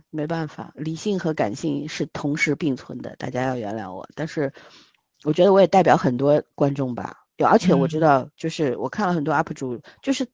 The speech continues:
Speaker 1: 真正当过兵的，呃，或者说长-，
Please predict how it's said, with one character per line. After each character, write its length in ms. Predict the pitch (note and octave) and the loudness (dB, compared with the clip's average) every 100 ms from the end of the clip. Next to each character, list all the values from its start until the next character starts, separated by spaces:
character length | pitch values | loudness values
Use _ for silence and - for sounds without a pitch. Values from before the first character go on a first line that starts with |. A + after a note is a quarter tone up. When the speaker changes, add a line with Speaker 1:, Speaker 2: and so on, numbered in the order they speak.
| - | -2
Speaker 1:
真 200 | D4+ D#4 | 2 4
正 220 | C4+ F3+ | 2 0
当 220 | F#3 F3+ | 0 0
过 200 | F3 C#3 | 0 -2
兵 260 | B2 B2+ A#2 | -2 -8 -8
的， 240 | - - _ _ _ _ _ _ _ | -10 -12 _ _ _ _ _ _ _
呃， 360 | C#3 C#3 B2+ B2 | -6 -4 -4 -8
或 220 | C3 - E3+ | -6 -2 0
者 100 | D#3+ | 2
说 220 | E3+ D#3 | 0 0
长-， 400 | - - C3+ | -2 -4 -4